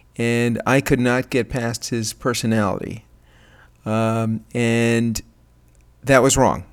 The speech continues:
Because, and I think it's important for every other American as well, is that we need to focus on substance and not style.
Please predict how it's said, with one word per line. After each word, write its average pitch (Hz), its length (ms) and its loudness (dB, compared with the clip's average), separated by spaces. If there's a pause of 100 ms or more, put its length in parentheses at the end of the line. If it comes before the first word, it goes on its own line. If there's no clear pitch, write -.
(1200)
Because, 123 840 6 (220)
and 123 220 0
I 127 80 2
think 147 240 0
it's 139 120 -4
important 131 460 2
for 120 240 4
every 120 300 4
other 147 340 6 (460)
American 131 460 0
as 120 180 -4
well, 139 400 2 (360)
is 120 120 -8
that 110 180 -2
we 123 140 -4
need 127 160 0
to 117 80 -4
focus 120 500 -2
on 110 460 -2 (560)
substance - 800 2 (400)
and 120 140 -4
not 120 200 -4
style. 135 600 2